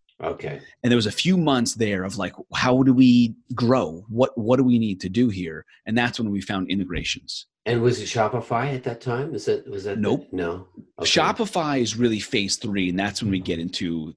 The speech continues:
Speaker 2: the other product. So that's, that's soon. I, I can get to that in a few minutes.
Speaker 1: Okay.
Speaker 2: Um, so what we did with integrations was we would, we would, we understood our product piggybacks on top of a platform. And so whenever we do an integration, it opens up a new market for us.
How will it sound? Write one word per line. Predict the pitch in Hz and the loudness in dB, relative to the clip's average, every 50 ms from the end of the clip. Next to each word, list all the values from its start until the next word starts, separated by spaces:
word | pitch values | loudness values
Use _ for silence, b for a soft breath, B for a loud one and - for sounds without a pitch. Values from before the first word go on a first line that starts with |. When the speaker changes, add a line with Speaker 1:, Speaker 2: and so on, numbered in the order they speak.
| _ | _
Speaker 2:
the | - 92 | -6 -6
other | 85 - 80 | -6 -6 -8
product. | - - 85 76 - - - - | -8 -8 -6 -6 -8 -8 -8 -6
So | - 95 | -2 0
that's, | 110 120 120 - - - - | 0 0 0 -2 -4 0 0
that's | 131 123 - - | 0 2 2 2
soon. | - - - 131 104 85 | 2 4 4 4 2 2
I, | 92 92 | 0 -4
I | - 104 | -4 -4
can | 110 110 | -4 -2
get | 101 90 | -4 -4
to | - 90 | -4 -6
that | 85 76 | -6 -6
in | 65 | -8
a | 67 | -8
few | - - 69 | -10 -10 -10
minutes. | 69 76 90 95 - 101 | -6 -4 -4 -2 -2 -2
Speaker 1:
Okay. | 85 76 71 - - _ _ _ _ _ - | -2 -2 -4 -10 -16 _ _ _ _ _ -10
Speaker 2:
Um, | 82 82 78 76 71 - _ _ _ _ B B B B B B | -10 -10 -10 -12 -14 -16 _ _ _ _ B B B B B B
so | - - 117 113 | -2 -2 -2 -2
what | 113 - 127 123 - | -2 0 0 2 2
we | 127 117 | 2 2
did | 107 156 165 | 2 2 2
with | 160 165 | 2 2
integrations | 143 143 123 110 - 120 120 123 - - 113 107 - | 2 2 2 2 2 2 2 2 2 0 -2 -2 -2
was | 110 104 98 95 - _ | -2 -2 -4 -4 -6 _
we | 117 110 113 110 | -4 -2 -2 0
would, | 98 98 92 90 90 95 - _ _ _ _ _ _ | 0 -2 -2 -4 -6 -10 -16 _ _ _ _ _ _
we | 123 120 110 | 0 0 0
would, | 95 95 87 85 - _ _ _ _ _ - | 0 -2 -4 -6 -8 _ _ _ _ _ 2
we | 131 139 | 4 4
understood | 151 175 180 180 - - - 120 98 95 - - | 4 4 2 2 2 2 0 0 0 0 0 0
our | 120 135 | 0 0
product | 139 - - 127 98 92 92 92 - - | 0 0 -2 -2 0 -2 -4 -6 -8 -8
piggybacks | - - 131 104 107 87 87 82 78 - - 92 | -4 -4 -2 -2 -2 -2 -4 -6 -6 -8 -8 -10
on | 85 | -8
top | 87 - 82 76 - | -6 -6 -6 -6 -8
of | - 71 - | -10 -14 -14
a | 76 | -14
platform. | - - 73 62 - - - - - _ _ _ b b b b b b b b b b - | -10 -10 -10 -10 -10 -12 -18 -20 -20 _ _ _ b b b b b b b b b b -2
And | 113 110 101 | 0 0 0
so | - - - 127 110 101 95 | 0 2 2 2 2 4 2
whenever | 95 95 - 123 117 123 127 131 143 | 0 0 2 2 2 2 2 2 0
we | 131 143 | 0 0
do | 127 127 123 | 2 2 2
an | 117 | 2
integration, | 113 107 104 98 131 147 151 143 - 123 | 0 -2 -2 0 0 2 2 2 2 0
it | 98 85 | 0 0
opens | 95 92 - 98 92 | -2 -2 -4 -6 -6
up | 95 87 - | -6 -4 -2
a | |
new | 95 90 90 | 0 0 0
market | 85 76 71 76 - 78 - | 0 -2 -6 -8 -12 -14 -16
for | - - - - | -14 -14 -12 -10
us. | - - - - | -8 -8 -8 -10